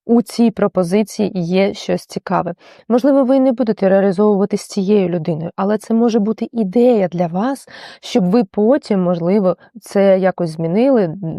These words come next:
допрацювали і отримали матеріальну вигоду. Тому, друзі, будьте уважними, не втрачайте оці можливості. І якщо ви хочете щось пропрацювати, м, у матеріальному плані, якось покращити своє становище, якісь практики робити,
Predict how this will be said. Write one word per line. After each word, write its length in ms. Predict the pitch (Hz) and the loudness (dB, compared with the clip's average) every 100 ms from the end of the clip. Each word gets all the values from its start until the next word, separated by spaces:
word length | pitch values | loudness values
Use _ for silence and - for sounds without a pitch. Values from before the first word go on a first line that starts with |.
| 160 156 160 | -8 -6 -2
допрацювали 960 | 160 196 180 185 - 180 190 247 240 190 - | 0 0 0 -2 -2 -4 0 0 0 -2 -2
і 420 | 208 214 220 208 - | 0 2 2 2 -2
отримали 760 | - 180 202 233 226 214 254 _ _ _ _ | -4 0 2 2 2 0 -2 _ _ _ _
матеріальну 720 | 185 180 160 156 165 170 165 - | -2 0 0 0 2 2 -2 -6
вигоду. 500 | 170 170 160 160 165 - - - | -2 0 -2 -4 -8 -12 -16 -2
Тому, 240 | 208 214 | 2 2
друзі, 320 | 208 202 175 | 2 2 0
будьте 400 | 160 226 254 - | -2 -2 -2 0
уважними, 600 | 220 202 185 - 165 170 | 2 2 0 -2 -4 -2
не 180 | 180 240 | 0 0
втрачайте 580 | - 240 - 277 214 175 | -2 -6 -2 -2 0 -4
оці 200 | - 175 | -4 -4
можливості. 640 | 165 170 160 165 - - - - - | -2 -2 -4 -6 -10 -14 -14 -20 -2
І 80 | 208 | 0
якщо 240 | 208 262 | 2 2
ви 80 | 233 | 2
хочете 380 | - 247 220 208 | 0 -2 -2 -2
щось 240 | - 214 | 0 -2
пропрацювати, 840 | - 202 214 - 214 277 359 202 - | -2 -2 -2 -2 0 0 0 -2 0
м, 140 | 196 202 | 0 2
у 40 | |
матеріальному 720 | 208 214 240 226 175 156 165 | 2 2 2 2 2 0 -4
плані, 460 | - 175 151 151 175 - - _ | -2 -2 0 -4 -10 -16 -20 _
якось 280 | 226 226 208 | 0 0 -2
покращити 580 | - - 220 185 - 175 | -2 2 0 0 -6 -6
своє 260 | 175 170 | -2 -2
становище, 600 | - 175 175 165 165 - | -2 -2 -2 -2 -6 -6
якісь 240 | 190 226 - | -2 -2 0
практики 540 | 214 202 - - - | 0 0 0 -4 0
робити, 420 | 170 160 151 - | 0 0 -2 -6